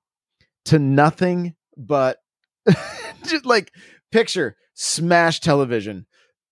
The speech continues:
uh, video of, of a Wii remote, like, flying through the air and sticking in the sheetrock, you know, like, whoa.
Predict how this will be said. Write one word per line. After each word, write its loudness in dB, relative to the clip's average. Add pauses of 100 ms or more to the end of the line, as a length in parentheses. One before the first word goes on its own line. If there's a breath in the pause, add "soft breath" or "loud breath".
(120)
uh, -20 (160)
video 2
of, -2
of 2
a 4
Wii -2
remote, 0
like, -2
flying -2
through -2
the 0
air 2
and -6
sticking 0
in 0
the -6
sheetrock, -6 (540)
you -4
know, -6
like, -2 (2750)
whoa. 4